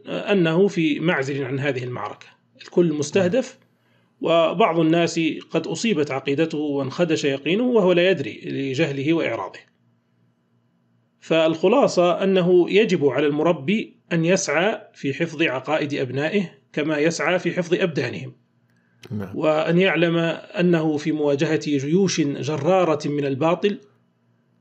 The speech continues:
Speaker 1: ف-، فليستعن بالله تعالى ولا يغفل أو يكسل حتى يلج الباطل إلى عقائد أبنائه فيصعب عليه بعد ذلك علاجهم. وكما يقال: "الوقاية خير من العلاج".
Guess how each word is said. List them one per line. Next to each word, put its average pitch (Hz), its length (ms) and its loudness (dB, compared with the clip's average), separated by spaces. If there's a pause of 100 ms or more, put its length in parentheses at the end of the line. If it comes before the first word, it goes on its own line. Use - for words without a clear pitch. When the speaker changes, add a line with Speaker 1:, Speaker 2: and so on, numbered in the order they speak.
(120)
Speaker 1:
ف-، - 160 -4 (720)
فليستعن 208 540 2
بالله 143 320 2
تعالى 135 680 -2 (300)
ولا 151 200 2
يغفل 147 400 -2 (500)
أو 143 120 0
يكسل 147 460 -2 (260)
حتى 147 380 -2
يلج 147 200 0
الباطل 143 440 0
إلى 139 200 0
عقائد 139 480 -2
أبنائه 156 500 -2
فيصعب 233 460 0
عليه 135 360 0
بعد 120 200 -6
ذلك 131 340 -2
علاجهم. 127 520 -2 (560)
وكما 160 280 0
يقال: 147 540 -2 (560)
"الوقاية 147 520 2 (480)
خير 139 320 2
من 196 180 2
العلاج". 131 460 -2